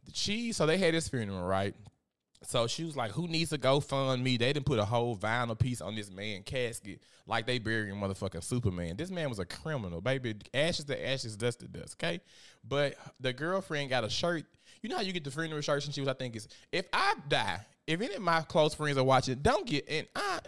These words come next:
don't take this the wrong way." People do what they wanna do. My family ghetto in the motherfucker, and I love it. Part, and it's, it's in me, right?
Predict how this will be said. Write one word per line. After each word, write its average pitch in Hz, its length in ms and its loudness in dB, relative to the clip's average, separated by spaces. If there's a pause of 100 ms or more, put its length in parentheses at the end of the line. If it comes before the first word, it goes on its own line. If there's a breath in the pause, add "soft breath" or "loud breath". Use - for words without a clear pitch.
don't 254 180 0
take 135 180 -2
this 117 100 -10
the 95 100 -10
wrong 76 240 -10
way." 71 120 -18 (1040)
People 302 260 -2
do 170 140 2
what 147 80 0
they 113 100 -2
wanna 98 280 -6
do. 60 200 -12 (100)
My 233 200 2
family 180 280 2
ghetto 131 320 0
in 127 60 -4
the 120 60 -6
motherfucker, 107 480 -6
and - 100 -10
I 139 160 2
love 127 300 -2
it. 95 140 -10
Part, 185 280 0
and 147 140 0
it's, 180 200 -2
it's 175 180 0
in 139 220 -4
me, 92 180 -8
right? 151 300 0